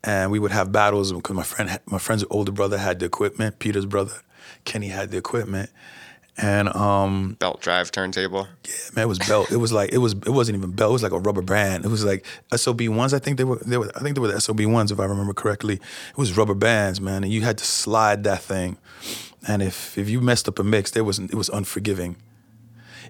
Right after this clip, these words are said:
Speaker 1: Yeah, man, those were, those were fun days, really, really fun days, but also scary days because I remember being, like, fourteen and fifteen and growing up in those circumstances. And every year would be like, "Hey, man,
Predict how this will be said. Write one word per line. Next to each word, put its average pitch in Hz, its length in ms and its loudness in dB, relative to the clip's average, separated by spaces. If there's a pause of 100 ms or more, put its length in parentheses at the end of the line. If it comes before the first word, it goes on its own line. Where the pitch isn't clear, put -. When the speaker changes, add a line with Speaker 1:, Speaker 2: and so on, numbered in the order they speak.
(240)
Speaker 1:
Yeah, - 80 0
man, 113 180 4
those 135 180 4
were, 123 120 2
those 139 220 2
were 127 60 0
fun 131 300 0
days, 120 380 2
really, 135 240 2
really 123 180 2
fun 120 240 0
days, 120 260 4
but 113 160 6
also 120 220 2
scary 131 480 2
days 107 240 2
because 110 420 -2 (480)
I 117 100 0
remember 117 280 2
being, 110 400 2
like, 101 160 2
fourteen - 580 -4
and 101 80 -4
fifteen 110 840 -2 (100)
and 98 120 -4
growing 101 240 0
up 95 140 -6
in 101 60 -2
those 95 140 -2
circumstances. 101 680 -2
And 104 120 -2
every 104 180 -2
year 104 180 0
would 101 140 -2
be 104 120 0
like, 98 200 2
"Hey, 127 200 4
man, 110 280 2